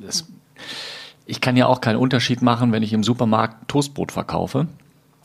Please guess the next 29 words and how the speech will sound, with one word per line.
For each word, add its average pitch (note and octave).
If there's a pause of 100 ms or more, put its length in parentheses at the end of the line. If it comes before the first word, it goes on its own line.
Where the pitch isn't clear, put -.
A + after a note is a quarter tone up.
(100)
und F#2
sage, E2+
okay, F#2+
du F#2
kommst G#2+
hier F#2+
mit F#2
dem G2
öffentlichen F#2+
Verkehrsmittel A#2
an, C#3
du G#2
zahlst G2
nur E2
fünfundsiebzig A#2+
Cent C#3+
und G2+
du G2
bist F#2
mit F2+
dem E2+
Porsche F#2
Cayenne F2+
vorgefahren, A#2+
du A2+
zahlst -
ein G#2+
Euro A2+
achtzig. -